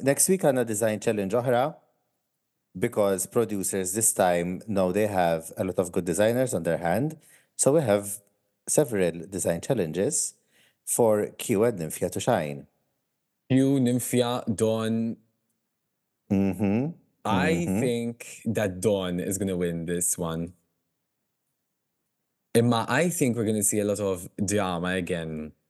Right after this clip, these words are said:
Speaker 2: Ash, last time, S-, um, um, Safira helped Maya. And this time, um, Michelle Visage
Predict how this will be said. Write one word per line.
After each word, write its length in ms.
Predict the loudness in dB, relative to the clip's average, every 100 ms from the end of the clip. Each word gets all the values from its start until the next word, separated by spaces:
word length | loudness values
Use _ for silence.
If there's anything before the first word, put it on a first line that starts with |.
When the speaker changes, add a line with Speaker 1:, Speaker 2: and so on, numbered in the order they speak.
| _ _
Speaker 2:
Ash, 480 | -2 -2 -2 -4 -6 _ _ _ _
last 380 | 0 2 2 0
time, 380 | 0 -2 -2 -4 -8 _ _ _ _ _ -2
S-, 300 | 0 0 2
um, 680 | 2 2 0 0 -2 -4
um, 460 | -4 -4 -4 -6 -6 -14 _
Safira 600 | 2 2 2 0 0 0
helped 560 | -2 -2 -2 -4 -10 -14 -6
Maya. 540 | 0 0 0 -2 -4 -10 -14 _ _ -20 -20 _
And 220 | -2 0 2
this 220 | 2 2
time, 440 | 0 -2 -2 -4 -6 _ _ _ _ -6
um, 460 | -2 -2 -2 -2 -4 -4
Michelle 440 | -2 -2 0 -2 -2
Visage 680 | 0 0 0 -2 -4 -6